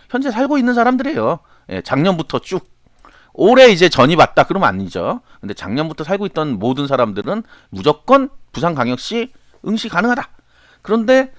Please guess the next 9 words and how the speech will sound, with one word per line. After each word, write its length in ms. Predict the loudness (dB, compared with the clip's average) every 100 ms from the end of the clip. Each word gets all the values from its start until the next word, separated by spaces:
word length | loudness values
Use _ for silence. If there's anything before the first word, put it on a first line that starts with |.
| -20 _
내가 400 | -2 0 4 2
부산광역시 520 | 2 -2 0 0 -2
안 160 | -4 0
사는데 320 | 0 0 -2
부산광역시 540 | -4 -4 -2 -4 -4 -4
응시하고 320 | 0 2 0
싶어. 360 | -2 -10 -10 -10 _ _ _
그런 300 | -8 -4 -4
분들은 520 | -6 -8 -4 -4 -4